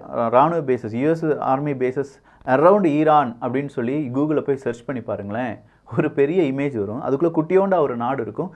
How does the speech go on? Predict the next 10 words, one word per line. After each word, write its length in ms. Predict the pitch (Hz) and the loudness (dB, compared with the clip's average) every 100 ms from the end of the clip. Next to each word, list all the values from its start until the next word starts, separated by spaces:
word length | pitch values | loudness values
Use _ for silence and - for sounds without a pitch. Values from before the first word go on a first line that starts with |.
| - - | -20 -20
சுத்தி 840 | - 175 170 - _ - 247 - - | 0 0 0 -8 _ -4 -2 -2 -4
இடியாப்பம் 580 | 147 175 214 214 208 160 | 0 6 6 6 4 0
மாதிரி 400 | 156 175 208 180 | 0 2 2 2
நிறைய 360 | 143 160 180 | 0 0 0
ஃப்ளாகை 460 | 151 - 151 196 180 | 0 0 2 4 2
வச்சிருப்பாங்க, 440 | 127 113 107 107 | 0 -4 -4 -2
அதுவும் 320 | 113 160 165 | 0 0 -2
அமெரிக்காவினுடைய 560 | 160 185 185 175 160 135 - | 0 0 0 -4 -4 -4 -2
ஃப்ளாக் 240 | 123 127 | -2 0
இருக்கும். 300 | 107 - 110 | -4 -6 -12